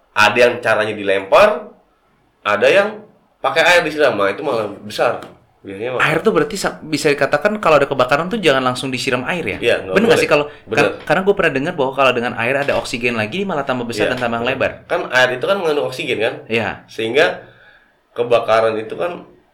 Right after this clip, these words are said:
Speaker 1: ada tiga faktor ya terjadinya kebakaran. Yang pertama ada oksigen,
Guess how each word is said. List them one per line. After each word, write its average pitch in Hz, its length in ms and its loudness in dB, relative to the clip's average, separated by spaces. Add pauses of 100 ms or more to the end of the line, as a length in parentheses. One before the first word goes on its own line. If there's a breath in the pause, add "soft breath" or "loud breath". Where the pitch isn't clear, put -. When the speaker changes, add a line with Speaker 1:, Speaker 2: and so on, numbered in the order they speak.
(160)
Speaker 1:
ada - 560 -2
tiga 113 240 -4
faktor 127 320 -4
ya 98 200 -4 (140)
terjadinya 101 460 -4
kebakaran. 95 560 -6 (280)
Yang 98 240 -6
pertama 104 560 -2 (360 loud breath)
ada 101 380 0
oksigen, 95 600 -6